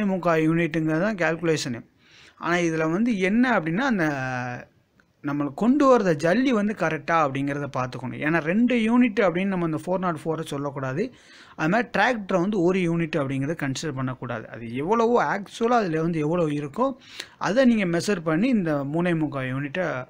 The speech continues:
வச்சீங்க அப்படின்னா, உங்களுக்கு அது வந்து கரெக்டா இருக்கும். உங்களுக்கு உதாரணத்துக்கு சொல்லணும் அப்படின்னா, இப்போ ஃபோர் நாட் ஃபோர் வந்து ஒன் பாயிண்ட் சிக்ஸ் இருக்கு அப்படின்னா,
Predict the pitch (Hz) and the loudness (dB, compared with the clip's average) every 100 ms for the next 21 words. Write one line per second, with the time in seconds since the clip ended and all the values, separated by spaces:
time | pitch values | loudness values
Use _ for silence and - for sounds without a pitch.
0 | - 139 135 156 151 131 127 175 302 - | -10 -12 -6 -4 -2 -4 -4 -4 -6 -10
1 | _ _ _ _ _ 180 240 240 185 156 | _ _ _ _ _ -2 0 0 0 -2
2 | 143 156 - 135 135 147 127 123 123 - | -4 -6 -6 -6 -6 -6 -6 -8 -12 -18
3 | _ 156 160 165 233 254 233 208 196 160 | _ -4 0 2 4 4 2 0 -4 -4
4 | 170 185 165 151 208 185 165 202 226 208 | -4 -2 -4 -4 -6 -4 -6 -2 -2 -2
5 | 202 170 180 175 170 180 160 180 - 185 | -4 -4 -4 -2 -4 -4 -4 -2 0 0
6 | 156 - 190 - 180 156 165 147 127 143 | 0 -4 -8 -2 -2 -2 -6 -6 -4 -4